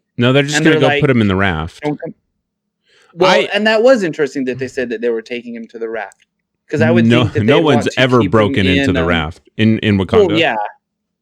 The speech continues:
Speaker 1: I
Speaker 2: I, I would think they'd wanna keep him in Wakanda, Wakanada.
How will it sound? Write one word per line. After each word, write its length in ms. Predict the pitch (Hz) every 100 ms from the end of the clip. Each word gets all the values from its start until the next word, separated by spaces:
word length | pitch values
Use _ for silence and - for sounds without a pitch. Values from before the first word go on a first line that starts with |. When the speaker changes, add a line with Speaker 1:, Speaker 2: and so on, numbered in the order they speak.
| _ _ - -
Speaker 1:
I 220 | - 190 165
Speaker 2:
I, 200 | 165 170
I 20 |
would 180 | 214 160
think 200 | 160 156
they'd 160 | 165 151
wanna 240 | 151 139
keep 240 | - 160
him 140 | 156 151
in 140 | 151
Wakanda, 580 | 147 147 147 - 226 123
Wakanada. 960 | 113 139 143 151 143 147 165 135 107